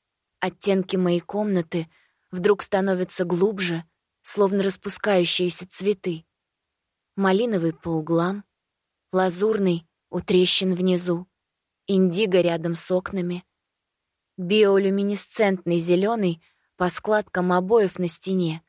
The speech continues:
ближе к кровати. Предметы, которые уже были черными, теперь приобрели более истинный оттенок, темно-смоляной, как пустота. Я с силой моргаю,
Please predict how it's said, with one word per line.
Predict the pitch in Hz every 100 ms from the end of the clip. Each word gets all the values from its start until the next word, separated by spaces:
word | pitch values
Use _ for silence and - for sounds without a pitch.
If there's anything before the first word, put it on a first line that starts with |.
| _
ближе | 196 214 175 165
к | -
кровати. | 196 196 190 165 - 170 _ _ _ _ _ _ _ _ _
Предметы, | - 185 175 202 220 214 170 165 _ _ -
которые | 190 214 202 196
уже | 196 196
были | 185 208 208
черными, | 202 247 247 208 180 165 165 _ _ _ _ _
теперь | - 208 254 233
приобрели | 220 196 196 214 240
более | 196 220 214 220
истинный | - 226 - 190 175 175
оттенок, | 185 - 185 165 160 - _ _ _ _ _ _ _
темно-смоляной, | - 101 196 190 - 101 208 208 202 165 160 _ _ _ _ _ _ _ -
как | 165 165
пустота. | 175 - 185 185 165 156 - _ _ _ _ _ _ _ _ _
Я | 185 180
с | -
силой | - 196 175
моргаю, | 165 165 165 180 202 180